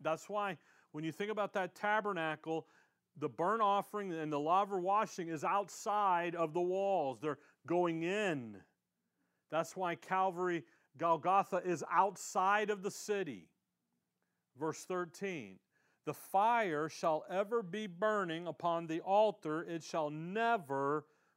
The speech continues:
go out." This is, that's the verse where they get the eternal flame idea from. Okay? By the way, the first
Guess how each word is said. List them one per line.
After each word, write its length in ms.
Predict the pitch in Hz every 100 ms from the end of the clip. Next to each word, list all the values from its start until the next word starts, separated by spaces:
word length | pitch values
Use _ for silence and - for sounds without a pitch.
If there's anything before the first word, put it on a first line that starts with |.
| _ 135
go 340 | 160 165 170
out." 360 | 175 165 135 - _ _ _ _ _ _ -
This 260 | 165 190 208
is, 140 | 170 147
that's 280 | 165 190 -
the 80 | 196
verse 380 | 160 190 185 175
where 100 | 160
they 120 | 165
get 200 | 185 -
the 140 | 190
eternal 420 | 180 - 196 190
flame 640 | 180 - 214 208 196 139 123 147
idea 480 | 143 139 147 139
from. 420 | 120 - 143 110 92 _ _ _ _ _ _ _ _ -
Okay? 360 | - 139 131 160 202 _ _ _ _ _ _ _ _ _ _ _ _ _ _ _ _ _ _ _
By 200 | 147 170
the 100 | 170
way, 280 | 170 156 117 127 - _ _ _ _ _ _ _ _ _ _ _ _ _ _ _ _ 170 151
the 120 | 160
first 720 | - - 233 233 - - -